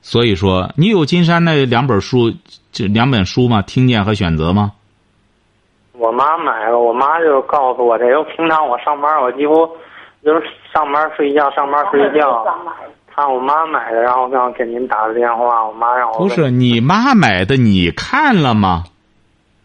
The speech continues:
Speaker 2: 我没有看，我
Speaker 1: 那你这样，我怎么给你解决问题呢？完全是你有病，你妈在吃药，那金山怎么帮您办呢？这事儿，你现在这种想法就不行。金山觉得，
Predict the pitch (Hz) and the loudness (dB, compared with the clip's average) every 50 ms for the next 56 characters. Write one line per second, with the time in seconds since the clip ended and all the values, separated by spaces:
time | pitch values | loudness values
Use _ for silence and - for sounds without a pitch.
0 | _ _ _ _ 117 117 117 113 117 120 123 135 139 135 120 - - - 131 123 | _ _ _ _ -2 0 0 0 0 0 0 0 0 0 -2 -4 -4 -4 -2 -2
1 | 120 117 110 107 107 110 110 113 113 135 143 220 269 302 254 208 196 - 262 262 | -2 0 0 0 0 -2 -2 -2 -4 -2 -2 0 0 2 2 2 2 2 4 4
2 | 240 226 254 240 - 131 117 147 160 190 180 175 165 127 123 104 92 90 107 127 | 4 4 2 0 0 0 0 0 2 2 2 2 0 0 0 0 2 2 2 2
3 | 151 175 151 113 - - - 87 87 90 82 78 - _ _ _ _ - 135 165 | 2 2 2 0 0 0 -2 0 0 0 0 -2 -6 _ _ _ _ 2 4 4
4 | 208 262 294 226 - 185 180 202 - - 180 156 135 123 156 240 302 277 226 156 | 4 4 4 2 2 2 0 2 2 2 2 2 2 2 2 2 2 2 2 2
5 | 107 101 90 160 165 143 123 104 98 98 95 110 147 202 226 240 196 175 123 104 | 2 2 0 0 0 0 2 2 2 4 4 2 2 2 2 2 0 0 -2 -2
6 | - - - 110 101 101 107 95 85 73 67 - _ _ _ _ _ _ _ _ | -4 -4 -2 0 2 2 2 2 0 -2 -4 -8 _ _ _ _ _ _ _ _
7 | - 180 180 - 202 196 196 208 208 190 - - 87 87 90 - 160 156 165 156 | -2 -2 0 2 2 2 2 2 2 0 0 0 0 0 0 0 0 0 2 2
8 | 123 107 117 123 - 160 143 127 107 90 85 82 85 82 - - 95 82 80 - | 2 2 0 0 0 -2 0 0 0 -2 -2 -2 -2 -4 -4 -4 -4 -4 -4 -8
9 | _ _ _ _ _ _ _ _ _ _ _ _ _ _ _ _ _ _ _ _ | _ _ _ _ _ _ _ _ _ _ _ _ _ _ _ _ _ _ _ _
10 | - 175 208 196 - 311 269 233 202 160 226 196 190 180 165 - - - 98 73 | 0 0 0 2 2 0 2 2 2 2 0 0 2 0 0 -2 -2 -2 0 0
11 | - 175 240 226 160 95 78 82 76 73 80 - - 80 73 73 76 87 85 78 | 2 2 2 2 0 -2 -2 -4 -2 -2 -4 -2 -2 -2 -2 0 0 0 2 2
12 | 80 78 78 71 69 67 71 67 - | 2 2 0 0 0 -2 -2 -4 -4